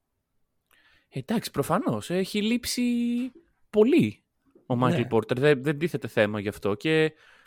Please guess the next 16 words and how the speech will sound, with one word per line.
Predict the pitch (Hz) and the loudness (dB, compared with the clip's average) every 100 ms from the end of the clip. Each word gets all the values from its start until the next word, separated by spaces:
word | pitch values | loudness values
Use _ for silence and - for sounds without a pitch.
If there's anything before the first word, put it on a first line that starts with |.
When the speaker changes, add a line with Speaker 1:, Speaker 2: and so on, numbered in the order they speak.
| _ - - _ - _ _ - | _ -20 -20 _ -20 _ _ -2
Speaker 1:
προφανώς | 165 175 180 202 202 | 2 4 4 4 0
συμφωνώ | - 170 160 175 220 | 0 -2 0 0 2
μαζί | 208 165 | 2 0
σου | 160 147 | 0 -2
ότι, | 135 135 120 _ _ - _ _ - | 0 -4 -6 _ _ -20 _ _ -8
ε, | - 131 127 | 0 2 4
οριμάζεις | 135 135 135 143 139 131 139 | 4 4 4 4 4 2 0
όταν | 135 135 | 0 0
είσαι | 143 - | 0 0
μέσα | 135 135 131 | 2 2 0
στο | - | -2
γήπεδο | 117 127 123 117 | 0 0 0 0
και | 135 | 2
όχι | 127 | 2
όταν | 123 123 | 2 0
ηλικιακά, | 113 110 - 113 104 117 104 98 98 | -2 -4 -2 -4 0 0 0 0 -4